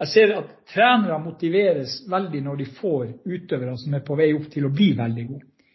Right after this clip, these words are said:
Altså, det skaper en dedika-, altså, da utvikler, jeg merker jo enkelte trenere går litt ned når de ikke har ut-,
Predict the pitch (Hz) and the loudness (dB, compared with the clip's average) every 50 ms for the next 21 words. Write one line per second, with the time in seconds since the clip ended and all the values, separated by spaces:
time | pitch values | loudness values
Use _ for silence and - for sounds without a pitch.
0 | _ _ _ - - 127 160 156 165 196 196 185 196 - 208 208 190 - - - | _ _ _ -10 -6 -2 0 4 6 6 6 6 4 4 4 4 4 2 -2 -6
1 | 143 135 147 156 147 156 165 160 156 147 175 202 170 135 151 160 156 165 180 190 | -6 -6 -6 -2 2 2 2 2 2 -6 -4 -4 -4 -4 -4 -4 0 2 2 2
2 | 240 190 202 202 202 - 165 143 139 160 160 165 165 202 185 202 196 - 233 226 | 4 2 -2 -2 -2 -2 -4 -2 -2 -2 -2 -2 0 2 0 0 0 0 4 4
3 | 220 220 214 214 208 175 156 175 147 156 180 185 175 160 151 147 151 180 180 170 | 6 6 4 2 -2 -6 -6 -6 -4 0 -2 0 0 -2 -6 -4 0 0 2 2
4 | 160 160 160 - 190 202 185 151 131 131 131 139 151 170 170 - - 156 120 147 | 2 0 0 2 2 2 2 2 0 -4 -4 -4 -4 -6 -6 -6 -6 -4 2 4
5 | 180 156 127 110 107 - - _ _ _ _ _ _ _ _ _ _ _ - 135 | 4 4 4 2 0 -8 -18 _ _ _ _ _ _ _ _ _ _ _ -16 -12
6 | 147 - 165 160 160 - | -8 -6 -6 -6 -6 -8